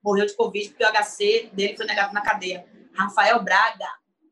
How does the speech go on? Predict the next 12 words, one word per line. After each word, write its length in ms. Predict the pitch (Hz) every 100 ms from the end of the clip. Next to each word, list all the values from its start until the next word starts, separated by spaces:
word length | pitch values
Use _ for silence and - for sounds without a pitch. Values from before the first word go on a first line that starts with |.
| _ _ _ _ _ 320 _ _ _ _ _ _ _ _ _ _ _ _ _ _ _ _ _ _ _ _ _
Renan 240 | 202 208 220
da 120 | 233
Penha. 520 | - 202 214 202 - _ _ _ _ _ _ _ _ _ _ _ _ _ _ _ _ _ _ _ _ _ _ _ _ _ _ _ _ _ _ _ _ _ _ _ _ _ -
Eu 120 | 214
fiz 220 | 214 269 269
um 60 |
comparativo 580 | 269 269 262 254 262 254
muito 240 | 277 311
foda 260 | 320 240 220
com 80 | 226
essas 200 | 226 214
pessoas, 840 | 220 - 214 226 247 247 - -